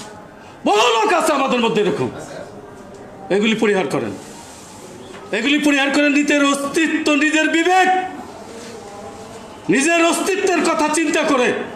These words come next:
এই সমস্ত কাজগুলো থেকে বিরত থেকে আসেন,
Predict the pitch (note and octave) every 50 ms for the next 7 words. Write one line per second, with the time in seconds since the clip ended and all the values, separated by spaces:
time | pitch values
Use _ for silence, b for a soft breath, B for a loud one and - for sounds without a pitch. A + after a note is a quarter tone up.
0 | - - - - - - - - - - - - G#3+ C4 - - B3+ C4 B3+ A#3+
1 | A#3+ - G#3+ - A3+ A3+ A#3 A#3+ A#3 F3+ E3 G#3+ G#3+ G#3 G#3+ F#3+ E3+ G#3 G3+ F#3
2 | G#3 G#3+ G3+ G3+ - G3+ F#3 E3 F3+ F3 F3+ - G3+ G3